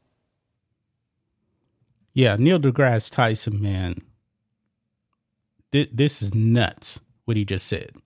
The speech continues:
It makes absolutely no sense whatsoever. I mean, Neil deGrasse Tyson, I'm pretty sure when you wake up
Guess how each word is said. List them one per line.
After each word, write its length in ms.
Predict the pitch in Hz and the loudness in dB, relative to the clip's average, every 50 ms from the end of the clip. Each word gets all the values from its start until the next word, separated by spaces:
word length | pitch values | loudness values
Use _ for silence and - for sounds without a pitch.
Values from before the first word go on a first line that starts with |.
| _ _ _ _ _ _ _ _ _ _ _ _ _ _ _ _ _ _ _ _ _ _ _ - | _ _ _ _ _ _ _ _ _ _ _ _ _ _ _ _ _ _ _ _ _ _ _ 0
It 120 | 165 156 | 2 4
makes 320 | 143 127 123 120 - - - - | 4 4 2 2 0 -4 -4 -2
absolutely 720 | 160 170 175 - - - 175 160 156 160 156 143 143 143 | -2 -2 -2 -4 -2 0 2 2 4 2 2 4 4 4
no 200 | 135 127 127 135 | 4 6 4 4
sense 440 | 135 - - - 127 117 113 - - | 4 2 2 2 2 2 2 0 0
whatsoever. 720 | 120 110 107 - - - 104 98 98 90 85 - - - - _ _ _ _ _ _ _ _ _ _ _ _ _ _ _ _ _ _ _ _ _ _ _ _ _ | -2 -2 -2 -2 -2 -2 -2 0 0 -2 -4 -6 -10 -14 -16 _ _ _ _ _ _ _ _ _ _ _ _ _ _ _ _ _ _ _ _ _ _ _ _ _
I 80 | - 147 | 2 4
mean, 280 | 151 139 123 117 110 - _ - | 4 4 4 2 -2 -6 _ 2
Neil 160 | 156 165 160 | 2 2 4
deGrasse 400 | 143 135 156 151 147 139 135 - | 2 2 2 2 2 2 0 0
Tyson, 480 | - 165 151 139 - - - 113 107 - _ _ _ _ _ _ _ _ _ _ _ _ _ _ _ _ _ _ _ _ _ _ _ _ _ _ _ _ _ _ _ _ _ _ _ _ _ - | 0 0 0 0 0 -4 -6 -10 -14 -20 _ _ _ _ _ _ _ _ _ _ _ _ _ _ _ _ _ _ _ _ _ _ _ _ _ _ _ _ _ _ _ _ _ _ _ _ _ 0
I'm 160 | 196 220 208 | 2 2 4
pretty 220 | - 220 196 185 | 4 4 4 2
sure 180 | - - 185 165 | 2 2 2 4
when 140 | 160 156 160 | 4 4 2
you 100 | 160 143 | 2 2
wake 280 | 139 139 135 127 - | 4 2 2 2 0
up 220 | 120 92 - - | -2 -4 -4 -6